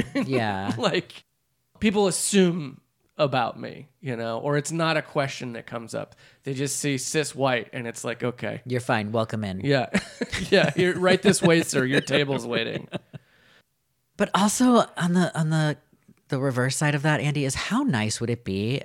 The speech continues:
Speaker 2: to just, like, put the most minimal effort forward
Speaker 1: Uh.
Speaker 2: and have everybody applaud you?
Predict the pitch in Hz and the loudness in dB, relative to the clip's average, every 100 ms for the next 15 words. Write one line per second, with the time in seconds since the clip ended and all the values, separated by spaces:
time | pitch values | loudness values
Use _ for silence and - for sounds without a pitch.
0 | - - 135 113 123 117 127 120 117 - | -8 -4 -4 0 0 0 0 0 0 -4
1 | - 127 127 110 - 127 117 120 120 131 | -4 -4 -2 -6 -6 -4 -4 -2 -2 2
2 | 147 160 160 117 113 - 120 - 156 160 | 4 6 6 6 0 0 -2 0 0 6
3 | 180 196 202 190 190 160 170 156 - 143 | 6 6 4 -2 0 4 4 4 2 0
4 | 127 143 151 147 131 - 113 107 92 65 | 0 0 2 2 0 0 0 0 -2 -10
5 | 120 | -12